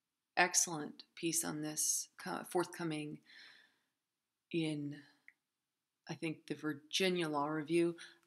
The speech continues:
and it's, it's, it's, uh, it's, he argues, Gugliuzza argues that the First Amendment, uh, immunity under Knorr does not apply, uh, outside antitrust law. He argues that's just wrong, the, 'cause we've seen in this course of this lecture how the,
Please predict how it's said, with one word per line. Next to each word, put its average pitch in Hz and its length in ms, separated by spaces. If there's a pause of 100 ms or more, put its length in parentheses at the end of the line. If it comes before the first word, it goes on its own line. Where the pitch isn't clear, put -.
and 151 160
it's, 151 200
it's, - 180 (220)
it's, - 360
uh, - 360
it's, - 320
he 190 300
argues, 151 580
Gugliuzza 175 560
argues 143 500
that - 240
the 143 300 (520)
First 175 340
Amendment, 170 840 (180)
uh, 156 200
immunity 220 600
under 147 240
Knorr 190 520
does 156 260
not 165 500 (800)
apply, 175 840 (200)
uh, - 140
outside 185 400
antitrust 285 500
law. - 100 (140)
He 180 120
argues 190 320
that's 165 140
just - 280
wrong, 165 480
the, 151 240
'cause - 120
we've 156 120
seen 175 320
in 156 120
this 147 200
course 165 340
of 156 120
this - 200
lecture 175 380
how 156 100
the, 139 160